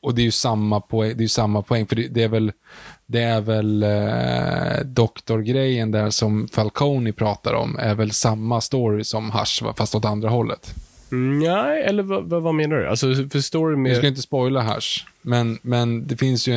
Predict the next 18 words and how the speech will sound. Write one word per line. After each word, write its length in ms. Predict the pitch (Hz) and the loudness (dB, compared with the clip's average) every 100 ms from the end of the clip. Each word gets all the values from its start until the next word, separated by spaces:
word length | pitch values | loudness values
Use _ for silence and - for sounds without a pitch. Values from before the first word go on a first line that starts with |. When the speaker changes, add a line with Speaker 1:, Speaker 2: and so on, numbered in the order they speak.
| 113 | 0
Speaker 1:
en, 440 | 123 113 110 120 | 0 2 2 0
det 100 | 131 | -2
finns 300 | - 131 120 | 0 0 2
ju 60 | 120 | 0
en 120 | 110 | 0
karaktär 520 | - 110 104 123 113 | 0 0 0 0 0
då 180 | 107 107 | 0 0
som 360 | - 113 110 113 - - - - - | 0 0 0 -4 -10 -20 -20 -20 -10
Thomas 300 | - 107 107 | -2 0 2
Wayne 300 | 117 107 107 | 2 2 2
inte 440 | 110 101 - 107 101 | 0 0 0 0 0
klarar 520 | - 110 104 104 104 | -2 0 2 2 2
av 80 | 104 | 0
att 220 | 107 - | -2 -4
rädda 560 | 117 110 104 104 113 101 - _ _ - | 0 2 2 0 -2 -2 -8 _ _ -4
på 160 | 107 | 0
operationsbordet 880 | 110 120 104 107 101 113 107 113 - | 0 0 0 2 2 0 0 -2 -2
ju. 180 | 120 123 | 0 0